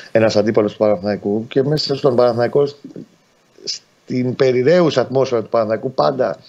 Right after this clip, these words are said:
δημιουργούνται, ξέρεις, κάποια άγχη, ότι τι θα γίνει τώρα και τι δεν θα γίνει.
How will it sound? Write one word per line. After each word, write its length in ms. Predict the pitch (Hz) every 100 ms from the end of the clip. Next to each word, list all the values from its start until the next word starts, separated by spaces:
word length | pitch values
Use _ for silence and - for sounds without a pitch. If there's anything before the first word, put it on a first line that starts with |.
| - - - - - _
δημιουργούνται, 560 | 117 127 117 127 139
ξέρεις, 280 | 113 127 117
κάποια 320 | 123 123 -
άγχη, 320 | 117 127 - -
ότι 100 | -
τι 120 | -
θα 140 | 113 110
γίνει 280 | 101 117 98
τώρα 300 | 123 127 107
και 100 | 101
τι 100 | 113
δεν 100 | 107
θα 100 | 101
γίνει. 240 | 101